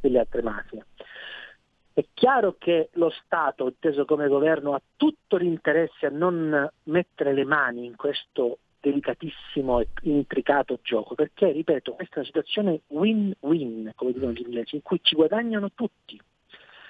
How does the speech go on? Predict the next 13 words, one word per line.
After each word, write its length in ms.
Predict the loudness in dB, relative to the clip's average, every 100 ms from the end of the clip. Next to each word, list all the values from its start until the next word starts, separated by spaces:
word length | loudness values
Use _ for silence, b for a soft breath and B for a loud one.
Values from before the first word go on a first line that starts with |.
| B B
Ci 120 | 2
guadagna 320 | 4 4 4 2
lo 100 | 0
Stato 320 | -2 -2 -2
perché 280 | -4 -4 -4
di 100 | -4
Riffo 260 | -4 -2
di 80 | 0
Raffa 480 | 0 -2 _ -6 -4
ha 160 | -2 -2
delle 180 | -2 -2
entrate 380 | -2 -2 -4 -4
fiscali 480 | -14 -16 -16 -16